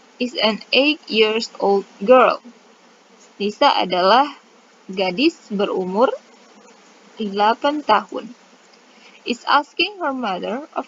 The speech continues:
for permission to use the computer. Meminta atau menanyakan izin ke ibunya untuk menggunakan komputer.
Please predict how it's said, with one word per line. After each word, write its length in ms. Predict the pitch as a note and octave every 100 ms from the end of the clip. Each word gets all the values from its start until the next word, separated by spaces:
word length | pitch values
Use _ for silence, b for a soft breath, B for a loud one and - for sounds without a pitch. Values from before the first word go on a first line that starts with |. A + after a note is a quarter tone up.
| -
for 160 | C#4+ C#4+
permission 720 | C#4 A#3+ A3 B3+ - D4+ D4
to 80 | A#3+
use 320 | F#3+ A3 C4
the 160 | B3 B3
computer. 720 | C4+ C4+ C#4 C4+ - F#3 A3 - - - - - - -
Meminta 800 | G3+ G3+ G3 G3 G3 F#3+ B3+ C4
atau 240 | A3 A3+
menanyakan 880 | A3 G#3 G3+ G3 G3 F#3+ - B3+ D#4+ F#4+ _ _ - - _ -
izin 400 | A3+ G3+ C4 F#4
ke 160 | - A#3 -
ibunya 480 | G#3+ F3+ F#3 A#3 D4+
untuk 400 | G#3+ G#3+ C4+ B3
menggunakan 800 | A3 G#3 G3+ F#3+ F#3+ - B3+ E4+ -
komputer. 640 | A#3+ A#3 - G#3 - -